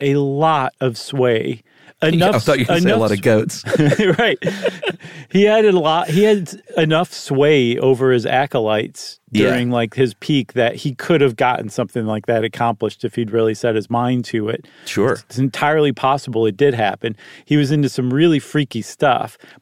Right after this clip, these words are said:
Speaker 1: But like you said, you can't really tell what was made up by his enemies. And he had almost nothing but enemies. He had people who just had just met him and were under his spell, and enemies, which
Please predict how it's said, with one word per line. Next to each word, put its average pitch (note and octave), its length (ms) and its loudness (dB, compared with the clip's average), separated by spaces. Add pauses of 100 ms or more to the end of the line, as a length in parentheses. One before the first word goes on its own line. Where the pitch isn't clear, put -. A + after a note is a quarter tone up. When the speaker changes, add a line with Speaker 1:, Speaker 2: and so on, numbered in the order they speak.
(120)
Speaker 1:
But G#3 340 2
like C#3 220 0
you C3+ 60 -6
said, E3+ 360 2
you C3+ 120 -4
can't D#3 300 -4
really C#3 260 2
tell C#3+ 280 2
what C#3 160 2
was A#2+ 160 -4
made C3 220 2
up C3+ 100 0
by A#2 160 0
his A#2 140 -4
enemies. C3+ 420 -2
And C#3 120 -2
he E3 160 0
had D#3+ 180 2 (100)
almost D#3+ 380 2
nothing C3+ 400 0
but A2+ 160 -2
enemies. G#2+ 380 -6 (180)
He F3 180 2
had D#3+ 400 2 (580)
people G3+ 340 4
who E3+ 440 4 (300)
just D3+ 260 0
had D3 260 0
just C3+ 320 -2
met C3+ 220 0
him G3 320 2
and B2+ 180 0
were B2+ 120 2
under D3 240 2
his C3+ 100 0
spell, F#3 420 2 (320)
and C#3+ 400 0 (200)
enemies, D3 500 2
which - 260 0